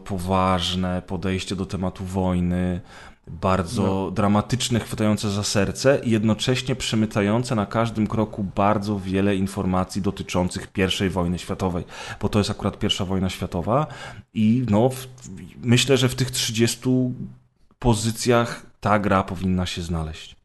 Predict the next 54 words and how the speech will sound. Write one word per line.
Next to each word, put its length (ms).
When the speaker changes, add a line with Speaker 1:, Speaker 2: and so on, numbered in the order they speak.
Speaker 2:
Tak, 240
nie 100
wiem, 200
nie 140
wiem, 120
jeszcze 220
w 60
ogóle 260
nie 160
zaglądałem 560
do 100
tego, 260
czy 140
to 120
będą 320
polskie 400
w 80
ogóle 260
gry, 200
czy 180
może, 280
mm, 800
nie 100
bardzo, 760
jeszcze 340
tutaj 280
nie 100
bardzo 240
się 140
wgłębiałem 420
w 60
temat, 340
w 40
ogóle 200
to 100
może 200
być 140
temat 260
do 80
poruszenia 340
na 120
rozgrywce, 540
jak 160
sobie 220
bardziej 360
zobaczę, 540
o 100
co 120
chodzi, 300
jak 120
sobie 200
zajrzę 320
w 60
papiery, 480